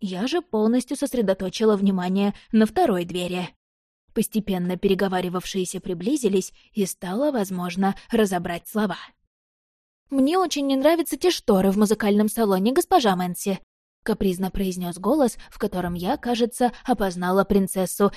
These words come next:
Этнею Альбийскую. Не так уж и часто мне доводилось ее слышать, и все же я была почти уверена. «Это безвкусица, которая бросает тень на меня лично и на всю королевскую семью. Как может управлять государством тот, кто даже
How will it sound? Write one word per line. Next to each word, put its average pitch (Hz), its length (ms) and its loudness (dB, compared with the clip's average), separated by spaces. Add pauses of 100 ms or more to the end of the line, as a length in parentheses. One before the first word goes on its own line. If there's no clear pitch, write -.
Этнею 190 560 0
Альбийскую. 175 680 -2 (840)
Не 220 160 8
так 214 240 0
уж - 140 -4
и 220 40 -2
часто 320 340 -2
мне 185 180 -2
доводилось 185 560 0
ее 190 160 0
слышать, 190 500 -6 (200)
и 208 100 2
все 190 320 -4
же 269 100 -4
я 226 240 0
была 220 260 4
почти 233 360 0
уверена. 175 560 0 (880)
«Это 269 240 4
безвкусица, - 640 0
которая 254 400 4
бросает 262 500 4
тень 349 240 2
на 220 60 10
меня 285 240 4
лично 202 460 -2 (260)
и 294 80 2
на 254 100 6
всю 240 160 0
королевскую 247 560 4
семью. 208 400 -2 (320)
Как - 180 0
может 208 300 0
управлять 214 400 0
государством 208 640 0
тот, 339 220 -4 (120)
кто - 180 -2
даже 247 280 2